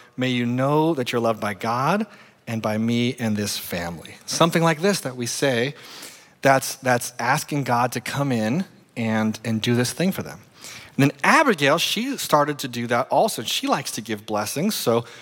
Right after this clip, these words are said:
she's gonna show you how you if you want at bedtime, how many of you, your, your parents tuck you in at night? Anybody, your, your parents come and,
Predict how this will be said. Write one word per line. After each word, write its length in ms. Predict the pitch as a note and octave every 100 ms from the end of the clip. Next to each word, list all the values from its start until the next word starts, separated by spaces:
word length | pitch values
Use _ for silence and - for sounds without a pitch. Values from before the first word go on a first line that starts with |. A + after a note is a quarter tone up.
| -
she's 320 | - - G3
gonna 160 | F3+ D3+
show 220 | - C3+
you 320 | C3 G#3+ A3
how 240 | - - B2
you 600 | A#2+ C3 A#3 A#3 E3 G#3 - - - -
if 180 | C3 -
you 100 | E3
want 200 | C#3+ C3
at 220 | B2 A#2
bedtime, 580 | D3+ A#3 - A#2+ G#2 B2+
how 200 | - F#3+
many 120 | A3+
of 80 | F3+
you, 180 | D#3+ D#3+
your, 240 | C3+ C3 - -
your 140 | C3
parents 320 | - F#3 E3+
tuck 240 | - F#3 E3
you 80 |
in 80 | E3
at 80 | C#3+
night? 220 | A#2+ F#2+ - - _ _ _ _ _ -
Anybody, 240 | D#3 D#3+
your, 120 | D3 C#3
your 120 | D3
parents 240 | C#3 E3+ -
come 160 | F3+
and, 160 | D#3